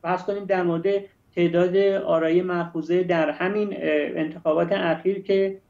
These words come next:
مطابق نظر رئیس جمهور می‌تونست بلافاصله اعلام بشه، ولی با چهل و هشت ساعت تأخیر،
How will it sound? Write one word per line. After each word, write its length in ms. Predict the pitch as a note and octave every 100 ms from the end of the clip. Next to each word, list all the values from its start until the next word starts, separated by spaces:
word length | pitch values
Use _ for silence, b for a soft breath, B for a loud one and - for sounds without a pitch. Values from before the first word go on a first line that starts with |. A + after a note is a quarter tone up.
| _
مطابق 380 | E3+ E3+ E3 F3
نظر 380 | G3 F#3 E3 E3+
رئیس 320 | D#3+ E3 E3
جمهور 320 | - E3 E3
می‌تونست 460 | E3 F3+ G3 F3+ -
بلافاصله 580 | G3 G3 - E3 F3 G3
اعلام 360 | G#3 G#3 G#3
بشه، 220 | G3+ G3 F#3
ولی 160 | F#3+
با 140 | F#3 F3
چهل 200 | F3 E3
و 40 |
هشت 180 | F3+ F3
ساعت 300 | F#3 F3+ -
تأخیر، 540 | E3+ D3+ F3+ F#3+ -